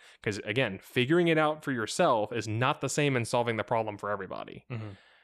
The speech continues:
Speaker 1: And I don't think it's a problem that, like, one person is going to solve. I'm, you know,
Speaker 2: No, it won't be.
Speaker 1: it's a, it's a
Speaker 2: Everyone's situation is different.
Speaker 1: Yeah.
Speaker 2: There are general rules that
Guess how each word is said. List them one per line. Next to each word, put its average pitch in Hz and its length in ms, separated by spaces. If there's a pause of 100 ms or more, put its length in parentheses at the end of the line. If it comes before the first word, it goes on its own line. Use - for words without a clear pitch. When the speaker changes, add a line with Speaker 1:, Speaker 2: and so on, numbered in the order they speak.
(160)
Speaker 1:
And 123 100
I 135 40
don't 156 180
think 143 140
it's 139 120
a 135 80
problem 139 320
that, 120 120
like, 117 200
one 127 200
person 127 360
is 147 140
going 101 220
to 95 80
solve. 80 400
I'm, 104 260 (100)
you 117 140
know, - 40
Speaker 2:
No, 104 360 (140)
it 120 100
won't 107 260
be. 98 240
Speaker 1:
it's - 140
a, 135 180
it's 135 220
a 110 260 (800)
Speaker 2:
Everyone's 127 380
situation 120 580
is 104 120
different. 107 420
Speaker 1:
Yeah. 104 280
Speaker 2:
There 131 120
are 123 40
general 135 420
rules 120 560
that 113 240